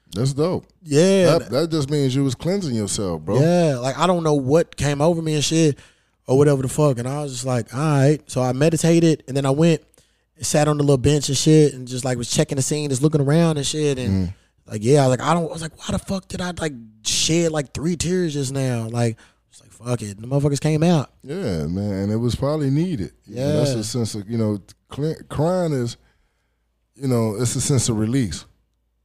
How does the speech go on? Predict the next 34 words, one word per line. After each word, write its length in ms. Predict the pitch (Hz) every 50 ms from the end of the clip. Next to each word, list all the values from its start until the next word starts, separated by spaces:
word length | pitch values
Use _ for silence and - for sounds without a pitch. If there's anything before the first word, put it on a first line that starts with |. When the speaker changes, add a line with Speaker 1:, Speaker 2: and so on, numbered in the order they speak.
| _ _
Speaker 1:
you 180 | 107 110 107 101
know, 320 | 98 98 95 95 95 92 - -
and 180 | 101 101 98
sometimes 500 | - 135 135 135 135 143 131 123 120 113 120
we 140 | 123 127 120
cry, 260 | - - 139 131 120
we 140 | 113 113 120
don't 200 | 120 117 117 117
know 140 | 117 113 113
why, 360 | 120 147 151 131 98 87 87 - _
you 180 | 95 101 104
know, 260 | 101 101 101 101 101 76
and 320 | 92 104 98 98 98 95 - _ _ _ _ _ _
we 140 | 101 113 120
releases 440 | 117 104 110 113 123 131 113 123 107
some 180 | - 110 110 101
deep 220 | 98 123 120 -
emotions 460 | - 107 117 139 147 120 - 117 101 98
we 120 | 123 135 131 127
ain't 80 | 120
even 140 | 120 117 107
probably 260 | - 107 110 110 110
know 180 | 110 110 107 104
it 60 | 101
was 160 | 95 98 90 87
there. 260 | 120 127 117 76 - - _ _ -
Speaker 2:
Yeah. 460 | 104 110 110 117 120 117 110 101 95 104
Speaker 1:
And 100 | 113 110
it's 120 | 110 98
good 260 | 95 113 147 151 131
to 80 | 107 120
get 180 | 113 120 120 113
it 60 | 113 135
out, 320 | 160 147 104 - -